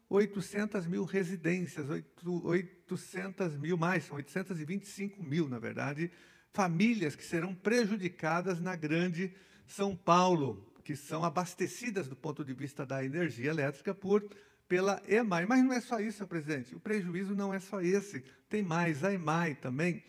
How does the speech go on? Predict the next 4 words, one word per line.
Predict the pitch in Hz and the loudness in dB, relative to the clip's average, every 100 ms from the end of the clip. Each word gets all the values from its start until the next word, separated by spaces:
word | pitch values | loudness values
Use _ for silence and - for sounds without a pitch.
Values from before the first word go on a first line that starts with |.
| - - _ - | -20 -20 _ 0
é | |
responsável | 185 185 - 175 156 - 165 170 190 139 123 120 107 - - - _ _ | 2 2 -2 -4 -4 -2 4 4 4 2 4 2 0 -10 -20 -20 _ _
pela | 156 170 180 | 4 6 4
manutenção | 175 180 196 202 185 151 - - 190 196 127 | 4 4 2 2 0 -2 -4 -4 -2 0 -2